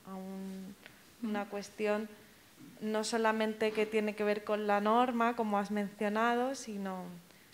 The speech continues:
a, a la percepción del,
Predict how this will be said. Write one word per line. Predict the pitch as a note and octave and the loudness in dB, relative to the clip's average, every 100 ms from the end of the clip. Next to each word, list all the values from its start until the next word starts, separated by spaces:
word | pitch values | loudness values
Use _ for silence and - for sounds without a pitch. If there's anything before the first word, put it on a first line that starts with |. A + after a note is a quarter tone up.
| - - | -14 -4
a, | G3 G3 F#3 - - | -4 -4 -8 -10 -4
a | G3+ | 0
la | G3 | 0
percepción | F#3+ G3 G3 G3 - - G3 F#3+ F#3+ | 0 -4 -4 -10 -10 -8 -4 -4 -4
del, | F#3 F3+ F3 F3 | -6 -6 -8 -12